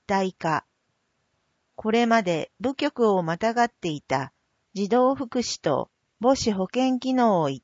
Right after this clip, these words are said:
体化し、妊産婦や子ども、子育て世帯にワンストップで切れ目のない相談支援をします。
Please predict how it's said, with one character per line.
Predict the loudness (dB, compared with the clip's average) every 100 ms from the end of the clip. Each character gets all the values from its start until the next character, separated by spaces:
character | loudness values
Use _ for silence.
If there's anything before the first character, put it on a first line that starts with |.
| _
体 | -2 -2 -2
化 | -6
し、 | -6 -6 -6 -8 _ _ _ _ _
妊 | 0 2
産 | 4 4 4
婦 | 2 -2
や | -2 -2
子 | -4
ど | 0 2
も、 | 2 0 -4 _ -14
子 | -10
育 | -4 0 2
て | 0 -2
世 | -2 2
帯 | 2 2
に | -4 -8 -12 _ _ _
ワ | 0 0
ン | 0
ス | -2
ト | 0 0
ッ | 0
プ | -4
で | -2 -2
切 | -2
れ | -2 0
目 | 0
の | 0 0
な | 0
い | 0 -2
相 | -2 -2 0
談 | -2 -2
支 | -4 -2
援 | 0 0 -2
を | -4
し | -8 -8
ま | -8
す。 | -8 -14 -20